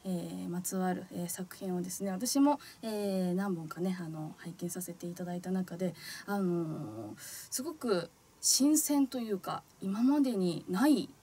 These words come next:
感じの、えー、作品、戦争を題材にしてる作品だなっていうふうに改めて思いました。で、あの、こう、私の勝手なイメージ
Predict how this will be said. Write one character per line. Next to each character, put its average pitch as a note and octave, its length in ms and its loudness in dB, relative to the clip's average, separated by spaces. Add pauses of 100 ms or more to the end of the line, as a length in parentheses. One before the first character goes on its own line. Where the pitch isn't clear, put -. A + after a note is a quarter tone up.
(300)
感 F3+ 280 -6
じ F3+ 160 -2
の、 F3+ 420 2
え E3+ 720 -6
ー、 - 20 -20 (220)
作 - 300 -8
品、 F#3+ 320 -2
戦 - 180 -4
争 F#3+ 200 -4
を F#3+ 300 2 (200)
題 B3 180 2
材 A3 220 -2
に G#3+ 100 -6
し G#3 60 -2
て G#3+ 120 -8
る B3+ 160 0
作 G3+ 280 -4
品 G3 180 -4
だ G3 120 -4
な C#4 160 2
っ D4 40 0
て A3+ 140 -4
い G3+ 60 4
う - 20 0
ふ F#3+ 100 -4
う - 20 0
に E3+ 140 0 (240)
改 F#3 320 -2
め A3 80 -2
て F#3 120 -8
思 F3 180 0
い F3+ 40 2
ま F#3 160 2
し - 60 2
た。 - 160 -8 (640)
で、 A#3 240 2 (160)
あ A3 140 -2
の、 G#3 320 -2
こ G#3+ 360 0
う、 - 140 -20
私 C4 280 4
の G4+ 100 6
勝 F4+ 180 2
手 E4 220 -2
な E4 240 6
イ C4 60 4
メ D#4 180 8
ー - 20 6
ジ A3 240 0